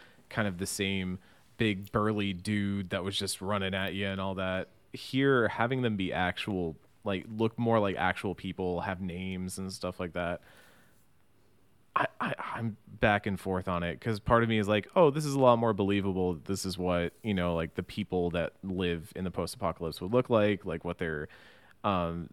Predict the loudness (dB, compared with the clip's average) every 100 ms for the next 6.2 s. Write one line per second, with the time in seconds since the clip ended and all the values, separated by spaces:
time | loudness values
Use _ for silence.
0 | -14 -6 -4 0 -2 0 -2 -2 -4 -6
1 | 0 0 2 0 0 0 0 0 0 2
2 | 2 2 2 2 0 0 2 2 2 0
3 | 2 2 2 -2 -4 -6 -4 -2 -2 0
4 | 0 0 -2 -8 -8 -8 -6 -4 -2 0
5 | -4 -4 -4 -4 -4 -4 -4 -4 -4 -2
6 | -4